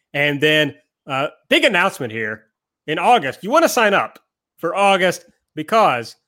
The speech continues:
I will also be bringing you, I'm not sure if daily is the right word, but whenever it happens, the Stardom five-star Grand Prix, which is their big singles tournament, uh, that's starting on August eighth and ninth.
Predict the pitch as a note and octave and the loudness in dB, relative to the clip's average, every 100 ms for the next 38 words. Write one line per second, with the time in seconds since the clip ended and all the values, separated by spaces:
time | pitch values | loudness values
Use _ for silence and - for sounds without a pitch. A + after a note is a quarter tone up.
0 | _ E3 E3+ F3 A3+ B3+ A#3+ F3+ A2+ D3 | _ -4 -2 0 0 2 0 0 -4 -4
1 | C3+ C3 B2 B2 C3 - _ _ B3 B3+ | -4 -8 -6 -6 -8 -12 _ _ -6 -2
2 | G#3 C3 D3 C#3+ A#2+ B2 B2 A#2 A#2 B2 | -2 0 -2 -2 -4 -6 -4 -4 -4 -6
3 | A#2+ _ _ F3+ C#4 C4+ A3+ E3 E3+ C3+ | -10 _ _ 0 4 6 4 2 0 0
4 | A2+ G#2 - _ _ _ D3+ - A3+ B3 | -4 -12 -18 _ _ _ -12 0 2 2
5 | A3+ - G#3+ A3 - A3 F3+ F3+ F#3 E3 | -2 0 2 2 -2 -2 -2 -4 -4 -6
6 | D#3 D3+ C#3+ C#3 C3 C#3 A2+ F3+ F3+ D#3 | -8 -6 -8 -10 -8 -10 -4 -2 -2 -4
7 | - _ _ - F#3+ F#3 E3+ - F3 F3 | -14 _ _ -6 -6 -4 -8 -6 -4 -2
8 | E3 E3+ - _ _ _ _ _ B2+ C3 | -4 -6 -10 _ _ _ _ _ 0 0
9 | C3 C3 - - - E3 E3+ E3 C#3+ D3+ | -2 -8 -14 -16 -4 0 2 2 -2 -4
10 | D#3 E3 C#3+ - - G#3 F#3+ F#3 C3 D#3 | -2 -2 -2 -10 -2 0 0 -4 -4 0
11 | E3+ | 0